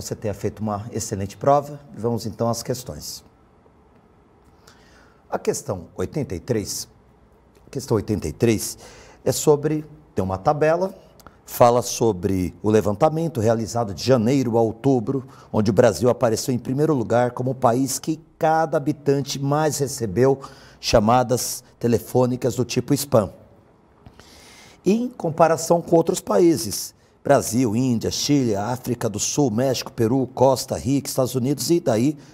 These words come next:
por diante. Ah, uma tabela com dez países.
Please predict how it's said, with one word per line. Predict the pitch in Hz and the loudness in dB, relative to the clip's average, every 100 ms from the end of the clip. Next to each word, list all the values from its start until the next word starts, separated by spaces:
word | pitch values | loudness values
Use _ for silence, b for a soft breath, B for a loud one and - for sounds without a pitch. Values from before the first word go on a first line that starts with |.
| B | B
por | 127 143 | 2 2
diante. | 165 131 92 - - B B B B _ _ | 4 2 0 -8 -12 B B B B _ _
Ah, | 147 151 143 147 147 147 | 2 2 2 -2 -4 -4
uma | 151 | -4
tabela | 151 131 147 151 | -2 0 0 0
com | 151 147 | -4 -6
dez | 113 131 143 | 0 2 0
países. | - 147 101 90 80 - - | -4 -2 -2 -2 -4 -6 -8